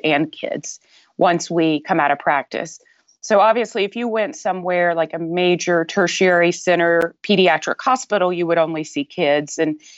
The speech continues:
you might end up in a location where you would only see adults in your later career. But for training purposes, everybody is trained to see both adult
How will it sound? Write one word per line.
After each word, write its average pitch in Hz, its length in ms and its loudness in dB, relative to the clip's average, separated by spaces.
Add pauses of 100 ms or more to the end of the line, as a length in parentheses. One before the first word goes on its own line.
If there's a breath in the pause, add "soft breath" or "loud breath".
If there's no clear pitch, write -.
(180 loud breath)
you 190 80 4
might 180 240 2
end 175 160 2
up 170 160 2
in 170 60 -2
a 165 40 0
location 170 480 -2
where 165 100 2
you 165 120 2
would 151 140 2
only 180 280 4
see 175 160 0
adults 160 400 0
in 170 140 -2
your 160 120 0
later 175 340 0
career. 151 360 -2
But - 220 -4
for 156 80 -2
training 208 420 0
purposes, 165 800 -4 (420 soft breath)
everybody 185 520 4
is 160 120 -2
trained 165 420 -2
to - 100 -16
see 170 160 -4
both 156 300 0
adult 160 380 0